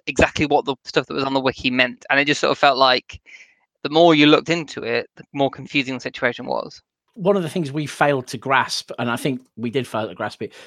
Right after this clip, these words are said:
Speaker 2: fairly early on, is I've just done a quick search to, uh, to remind myself. We mention what Hearth Magic actually is in two places on the, on our wiki at the moment. It's, uh, and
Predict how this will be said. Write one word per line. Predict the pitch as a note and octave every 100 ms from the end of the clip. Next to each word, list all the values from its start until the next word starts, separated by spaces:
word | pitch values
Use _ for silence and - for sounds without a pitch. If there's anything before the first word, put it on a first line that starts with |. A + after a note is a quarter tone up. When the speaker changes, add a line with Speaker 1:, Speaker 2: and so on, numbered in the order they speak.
| -
Speaker 2:
fairly | - B2
early | A#2+ A2+
on, | A#2+ A2
is |
I've | B2+
just | - G3 -
done | C#3
a | B2+
quick | - -
search | - C3+ A2+ - -
to, | A2+ G#2 G#2+
uh, | G2+ _ _ _ -
to |
remind | A#2+ C#3+ C3+
myself. | A#2 G2+ - G#2 - - -
We | E3 A3+
mention | G#3 G3 F#3+ - A2 G#2
what | C#3 -
Hearth | A#2+ C#3 -
Magic | C3 B2 C3+
actually | A#2 - A#2+ A2+ E2+
is | - - _ _ _
in | C#3+ C3+ B2+
two | - G3
places | E3+ F3 D#3 - G#2 - -
on | A2+ G#2+ G#2
the, | A2 G#2
on | G#2 A#2
our | A2+
wiki | A#2 - A2+
at |
the | G2+
moment. | G2 A#2 G#2+
It's, | G#2 G#2+ A#2
uh, | G#2+ - _ _ _ -
and | A#2+ A#2+ B2 B2